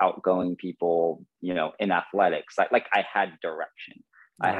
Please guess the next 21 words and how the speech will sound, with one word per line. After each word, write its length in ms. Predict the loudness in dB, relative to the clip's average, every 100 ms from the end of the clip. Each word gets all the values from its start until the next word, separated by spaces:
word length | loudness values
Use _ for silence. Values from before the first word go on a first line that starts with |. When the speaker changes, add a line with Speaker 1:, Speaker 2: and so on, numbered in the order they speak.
| 0
Speaker 1:
had 100 | 0
some, 460 | -2 -2 0 -4 -8
someone 680 | -6 2 4 4 4 4 4
or 180 | 0 -4
people 400 | -8 -8 -2 -2 -4
to 140 | -12
just, 320 | -8 -8 -6
like, 140 | -10 -6
mimic 440 | -6 -4 -4 -6 -8
and 120 | -10 -4
follow. 280 | 2 2 2 0
And 100 | 2
I 80 | 2
did 220 | 0 -2
that 220 | -2 -4 -2
all 240 | 2 2 2
through 240 | 2 2
middle 220 | 0 -2 -2
school, 400 | -4 -2 -2 0
all 180 | 0 0
through 160 | -4